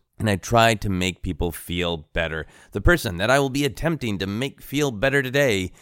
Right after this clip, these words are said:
is just joshing Twitter handle is at that guy from M D. Here is what Just Joshing says.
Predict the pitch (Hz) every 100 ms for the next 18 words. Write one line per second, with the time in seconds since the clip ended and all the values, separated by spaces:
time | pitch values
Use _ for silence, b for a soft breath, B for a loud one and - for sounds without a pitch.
0 | b b - 110 101 90 - 95 87 156
1 | 151 107 98 120 160 185 - 92 123 -
2 | b b b _ - 127 120 120 123 107
3 | 92 - _ 120 131 - 127 127 110 123
4 | 151 156 - 87 82 - 117 127 101 98
5 | 73 58 - _ _ _ _ _ _ _
6 | - - 127 98 101 - 95 80 78 73
7 | 98 - 80 85 82 - 80 78 73 67
8 | 62